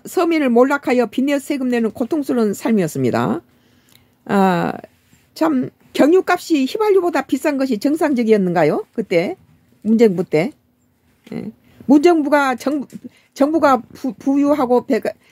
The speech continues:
정부가 배-, 배-, 든든한 정-, 정부 창고가, 에, 가득 찬 이유가 뭔 줄 아세요? 이 국민들을 간, 저기 중산층들, 아무 죄 없는 중산층들까지,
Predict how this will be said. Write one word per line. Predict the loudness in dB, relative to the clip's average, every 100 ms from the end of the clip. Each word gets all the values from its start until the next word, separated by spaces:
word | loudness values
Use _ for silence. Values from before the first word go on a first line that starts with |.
| _
정부가 | -2 0 0 0
배-, | -2 -10 -8
배-, | -6 -6 -10 _ 2
든든한 | 4 4 2 0 -2 -8 -16 _
정-, | -10 -10 -4
정부 | -4 -4
창고가, | -6 -6 -2 -2 -2 -8 _ -8
에, | -4 -2 -2 -6 -8
가득 | -4 -2 -2
찬 | 2 2
이유가 | 2 0
뭔 | 2 2
줄 | 2 -2
아세요? | -2 -4 -6 -10 _ _ _ _ _ _ -4
이 | -2
국민들을 | 4 4 6 4 2 2
간, | 0 -2 -4 -4 -6 -8 -4
저기 | -4 -2 -6 -8 _ _ _
중산층들, | 0 2 2 2 0 2 2
아무 | 2 2 0 0 0 -4
죄 | -2 0
없는 | 0 -2
중산층들까지, | -4 -4 -4 -2 -2 -2 -2 -2 -2